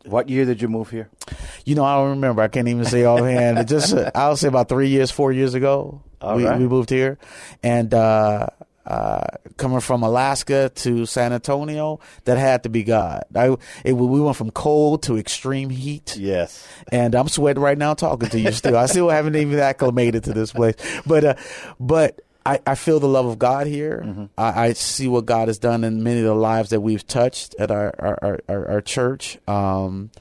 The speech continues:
Speaker 2: and, uh, more, most importantly, I see people's growth and their hunger and thirst for the Word of God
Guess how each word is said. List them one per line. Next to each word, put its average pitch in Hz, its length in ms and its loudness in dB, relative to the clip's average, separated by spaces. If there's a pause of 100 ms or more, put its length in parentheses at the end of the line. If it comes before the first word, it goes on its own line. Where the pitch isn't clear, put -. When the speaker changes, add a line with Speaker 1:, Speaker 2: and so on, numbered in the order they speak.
(560)
Speaker 2:
and, 107 320 0
uh, 101 240 0 (140)
more, 123 260 0
most 131 220 -2
importantly, 127 360 2
I 113 60 0
see 120 280 -4
people's 104 440 -10
growth 117 560 0
and 107 160 -4
their 104 120 0
hunger 113 340 -4
and 104 160 -8
thirst 113 340 -2
for - 140 -6
the 98 100 -6
Word 98 300 -4
of 85 100 -6
God 71 440 -4